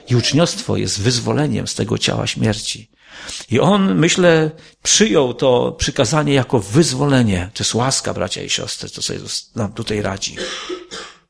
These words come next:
Wiecie, to jest dla ślepych wielki, dla ślepych duchowo, dla, od których oczy są zamknięte, albo uszy,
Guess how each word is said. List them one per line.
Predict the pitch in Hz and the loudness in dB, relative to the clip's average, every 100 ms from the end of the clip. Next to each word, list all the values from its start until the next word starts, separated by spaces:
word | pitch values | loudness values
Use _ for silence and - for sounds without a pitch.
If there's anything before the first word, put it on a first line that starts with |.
| _ _ - - - - | _ _ -14 -14 -14 -8
Wiecie, | - 165 | -2 -2
to | 156 | 0
jest | 135 | -2
dla | 127 127 | 0 0
ślepych | - 143 156 113 98 - - - - - _ _ _ | 2 2 2 0 -6 -6 -16 -20 -20 -20 _ _ _
wielki, | - 127 131 - 127 123 | 2 4 4 0 -2 2
dla | 135 | 2
ślepych | - 208 208 143 | 4 4 4 0
duchowo, | 120 147 156 113 107 | 2 2 2 4 2
dla, | 107 | 2
od | - - | 0 -6
których | - 175 - | 0 0 0
oczy | 160 123 | -2 -2
są | - | 0
zamknięte, | 135 127 - 135 123 | 2 2 2 2 2
albo | 117 117 | 0 0
uszy, | - 123 | -2 -6